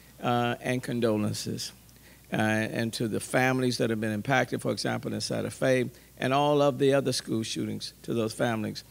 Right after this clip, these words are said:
I extend to them my condolences and my prayers. Um, and as we say in my church, "The fervent prayers of the righteous availeth much." But after you finish praying, you gotta get up off your knees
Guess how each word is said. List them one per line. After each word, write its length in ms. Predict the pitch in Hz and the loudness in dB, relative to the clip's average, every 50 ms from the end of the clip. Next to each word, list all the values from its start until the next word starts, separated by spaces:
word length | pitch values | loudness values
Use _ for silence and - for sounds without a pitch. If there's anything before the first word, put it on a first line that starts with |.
| - - - - - | -20 -20 -20 -12 -4
I 140 | - 110 110 | -2 -2 -2
extend 480 | 110 - - - 151 135 135 127 - | 0 -2 -4 0 2 2 2 2 0
to 80 | 127 120 | -2 -4
them 160 | 120 120 113 | -2 -2 -2
my 360 | 113 113 110 107 110 110 113 - - - - | -2 -2 -2 -2 -2 -4 -6 -8 -10 -10 -8
condolences 800 | - 131 113 110 104 127 123 117 110 110 - - 92 - 117 - - - - - - - | -4 -4 -2 2 4 6 6 6 4 2 0 -2 -6 -8 -10 -12 -16 -20 -20 -20 -12 -4
and 200 | - 120 117 117 | -2 0 0 2
my 160 | 110 104 101 | 0 0 4
prayers. 640 | - 127 147 143 135 123 117 117 117 113 107 - - - - - - - - - | 6 8 8 10 8 8 6 4 0 -4 -8 -10 -12 -14 -20 -20 -20 -20 -10 -4
Um, 480 | - 117 117 113 110 113 110 110 - | -2 -2 0 0 0 -2 -2 -4 -4
and 100 | 117 117 | -2 0
as 180 | 117 117 117 - | 0 -2 0 0
we 100 | 117 110 | -2 0
say 220 | - 160 139 131 | 4 4 6 6
in 80 | 127 120 | 6 4
my 140 | 120 117 113 | 2 -2 -2
church, 340 | - - 127 120 135 147 - | 0 2 2 2 2 0 -2
"The 100 | 110 - | -6 -4
fervent 360 | - 123 120 123 127 120 120 | -2 0 0 0 0 -2 0
prayers 280 | 131 127 123 123 127 127 | 0 2 2 2 2 0
of 80 | 117 | -2
the 120 | 123 120 113 | -4 -2 0
righteous 360 | 123 123 123 120 - 131 123 | 2 0 0 0 -2 -4 -4
availeth 420 | 123 117 139 131 127 127 127 120 | -4 -2 0 0 0 0 -2 -2
much." 440 | 127 135 139 135 123 117 - - - - - - - - - - - - - - | -2 0 0 0 0 -2 -6 -10 -14 -16 -20 -20 -20 -20 -20 -20 -20 -20 -10 0
But 140 | - 120 117 | 2 4 4
after 280 | 127 131 135 - - 156 | 6 4 4 2 2 0
you 120 | 143 139 | 2 2
finish 380 | - - 147 147 147 139 - - | 4 2 2 4 2 0 0 2
praying, 600 | - 175 170 156 139 127 117 110 110 110 - - - - - - - - | 6 6 8 8 6 4 2 -2 -4 -8 -10 -12 -14 -18 -20 -20 -12 -6
you 100 | - 123 | -2 2
gotta 220 | 127 123 120 110 | 6 6 6 6
get 180 | 107 110 120 113 | 6 4 4 6
up 240 | 117 117 123 117 135 | 6 4 4 4 4
off 180 | 135 135 - | 4 4 4
your 100 | 165 156 | 2 4
knees 540 | 147 139 123 113 110 107 107 104 104 - - | 4 4 4 4 4 2 2 0 0 -4 -8